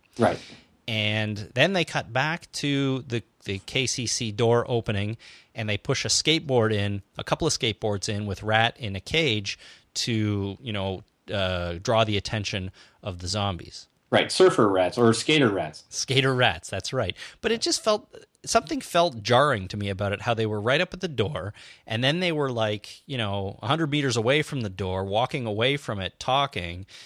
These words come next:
Speaker 2: and then they were back at the door to push the skateboards in. I mean, I guess they were going to get those skateboards,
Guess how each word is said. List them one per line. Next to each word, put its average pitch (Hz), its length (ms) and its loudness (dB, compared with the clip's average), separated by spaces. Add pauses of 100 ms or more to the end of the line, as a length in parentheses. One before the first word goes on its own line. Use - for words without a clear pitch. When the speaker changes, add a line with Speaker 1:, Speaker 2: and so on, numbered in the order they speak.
(280)
Speaker 2:
and 113 220 -4
then 127 160 0
they 135 80 4
were 123 100 4
back 127 240 2
at 135 100 -4
the - 60 -6
door 117 220 0
to 107 80 -2
push - 260 -4
the 101 200 -2
skateboards 107 520 -4
in. 101 100 -4
I 104 60 -6
mean, 135 140 -4
I 151 80 -2
guess 208 200 -4
they 208 120 -2
were 175 100 -2
going 127 300 -4
to - 100 -10
get 101 320 -6
those 156 260 -4
skateboards, 165 600 -4